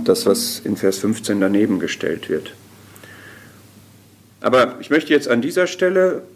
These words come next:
festhalten, wir haben diesen Felsen, auf dem wir bauen. Es ist die eine Grundlage, die es nur gibt. Der Herr baut die Versammlung, indem er lebendige Steine hinzufügt. Wir bauen auch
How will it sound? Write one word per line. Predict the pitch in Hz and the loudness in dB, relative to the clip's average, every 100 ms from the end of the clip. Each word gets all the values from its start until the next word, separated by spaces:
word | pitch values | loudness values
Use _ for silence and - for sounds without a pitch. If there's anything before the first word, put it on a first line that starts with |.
| - - | -20 -4
festhalten, | 160 165 - 170 180 185 202 196 | -2 -2 -2 0 2 2 0 0
wir | 139 | 2
haben | 127 135 131 | 2 2 0
diesen | 117 110 107 | -4 -6 -8
Felsen, | - 117 113 120 104 | -2 2 2 2 -2
auf | 95 | -4
dem | - 101 | -2 -2
wir | 101 | -2
bauen. | 104 120 160 180 | 0 2 2 0
Es | - | -4
ist | 110 - | -6 -4
die | - | -2
eine | 120 151 165 | 0 0 0
Grundlage, | 135 135 127 113 107 107 | 0 -2 0 0 0 -4
die | 104 | -6
es | 90 113 | -8 -6
nur | 95 | -2
gibt. | 143 - - - - - - - - - - - - _ _ _ _ _ - | -2 -2 -8 -18 -20 -20 -20 -20 -20 -20 -20 -20 -20 _ _ _ _ _ -8
Der | 123 | -4
Herr | 110 131 | 0 0
baut | - 139 165 - - - - | 4 4 2 -2 -14 -14 -10
die | 131 | -6
Versammlung, | 120 113 120 165 160 | -2 2 2 2 0
indem | 135 110 113 | 0 2 2
er | 107 | 0
lebendige | 107 113 143 143 - | 2 2 2 -2 -4
Steine | - 107 107 104 | -4 -2 -2 -2
hinzufügt. | 101 95 175 185 - 185 - 117 | -6 -6 -8 -8 -8 -10 -10 -4
Wir | 139 160 | 0 2
bauen | 147 127 131 143 160 175 190 - - - - - | 0 0 2 2 0 -6 -10 -18 -20 -20 -16 -4
auch | 110 139 202 - - | 0 2 2 -2 -14